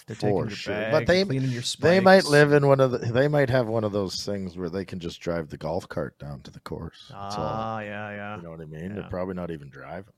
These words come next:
Speaker 1: You're probably right. Yeah, you're probably right. Uh,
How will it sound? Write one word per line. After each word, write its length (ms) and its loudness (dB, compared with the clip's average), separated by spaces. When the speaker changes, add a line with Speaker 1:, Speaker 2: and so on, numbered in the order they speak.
Speaker 1:
You're 80 -18
probably 380 -18
right. 240 -20
Yeah, 140 -20
you're 120 -20
probably 380 -20
right. 240 -18
Uh, 340 0